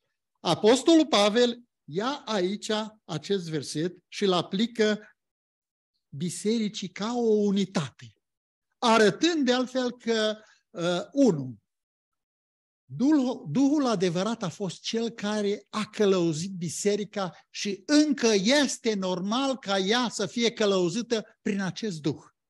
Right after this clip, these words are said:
al lui Dumnezeu, care vine de la Dumnezeu. Acest aspect e important. Duhul vostru, el, biserica, trebuie să se,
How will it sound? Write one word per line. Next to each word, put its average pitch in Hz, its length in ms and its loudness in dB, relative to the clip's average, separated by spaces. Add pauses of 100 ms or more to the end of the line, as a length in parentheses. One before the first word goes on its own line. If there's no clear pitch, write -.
(140)
al 190 120 2
lui 202 100 6
Dumnezeu, 175 640 0 (180)
care 180 260 4
vine 269 300 6
de 262 120 4
la 247 140 4
Dumnezeu. 202 540 0 (500)
Acest 262 440 2
aspect 254 440 -2
e 240 40 0
important. 202 600 0 (200)
Duhul 285 480 8
vostru, 160 480 2 (340)
el, 302 560 4
biserica, 277 840 -2
trebuie 226 800 -2 (160)
să 185 220 -2
se, 165 380 -2